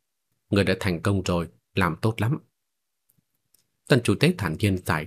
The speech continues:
thích cho Lâm Bắc Thần. "Ngộ ra thần tính sao? Thần tính trì hải của mình ư?" Sau khi Lâm Bắc Thần ngây ngốc giây lát, hắn vui mừng nói, "Nói như vậy nghĩa là bây giờ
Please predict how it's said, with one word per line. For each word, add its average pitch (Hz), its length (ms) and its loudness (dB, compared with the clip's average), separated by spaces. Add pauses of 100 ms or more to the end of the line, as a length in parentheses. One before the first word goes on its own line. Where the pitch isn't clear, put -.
thích 175 160 0 (140)
cho 87 300 0
Lâm 92 140 0
Bắc 127 160 -2
Thần. 82 180 -2 (840)
"Ngộ 101 300 6
ra 104 80 -2
thần 95 200 0
tính 139 240 2
sao? 95 360 -2 (460)
Thần 104 200 4
tính 135 260 4
trì 101 160 4
hải 87 140 -2
của 110 140 2
mình 104 240 2
ư?" 117 200 4 (1600)
Sau 175 160 2
khi 160 200 4
Lâm 156 140 4
Bắc 196 180 2
Thần 85 260 -2
ngây 95 120 4
ngốc 110 240 -2
giây - 220 0
lát, 117 120 -2 (500)
hắn 107 360 4
vui 104 140 4
mừng 80 160 -2
nói, 147 220 0 (1000)
"Nói 196 120 6
như 180 140 10
vậy 101 460 4
nghĩa 202 100 6
là 113 140 2
bây 117 160 4
giờ 87 320 -2